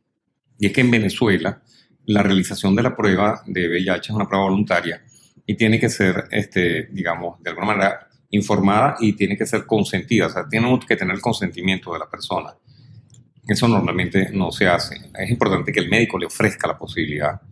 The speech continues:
de, de hacerse la prueba y, y, y evidentemente esto a la persona no le va a dar miedo hacerlo desde que se acabe, cuando se acabe el estigma y la discriminación. Ahorita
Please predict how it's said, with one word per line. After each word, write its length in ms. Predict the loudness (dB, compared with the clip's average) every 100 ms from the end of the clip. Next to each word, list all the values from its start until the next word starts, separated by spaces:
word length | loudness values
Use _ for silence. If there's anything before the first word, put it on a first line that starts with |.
| _ -20 _ _
de, 240 | -2 -2
de 100 | 0
hacerse 380 | -2 -2 -4 -2
la 140 | -2
prueba 420 | -2 -2 -2 -2 -6 -20 -20 _
y, 380 | 0 2 2 2
y, 680 | 2 2 2 -2 -6 0 2
y 60 | 4
evidentemente 840 | 4 4 2 2 0 2 2 2
esto 420 | 0 0 -2 -4 -2
a 100 | -2
la 80 |
persona 300 | -2 -6 -4
no 80 | 0
le 80 | 2
va 120 | 4
a 40 | 4
dar 100 | 2
miedo 280 | 2 2
hacerlo 520 | 0 0 -2 -2 -8 -10 _ _
desde 220 | -2 -2
que 100 | -4
se 100 | -6
acabe, 240 | -2 0 -2 -10 -2
cuando 240 | 2 2
se 120 | 0
acabe 200 | -4 -2
el 60 | -2
estigma 300 | -4 -6 -8
y 40 |
la 80 | -6
discriminación. 600 | -6 -10 -14 -14 -16 -16 _ _ -20 -20 -20 -20 -10 0
Ahorita 480 | 2 4 2 0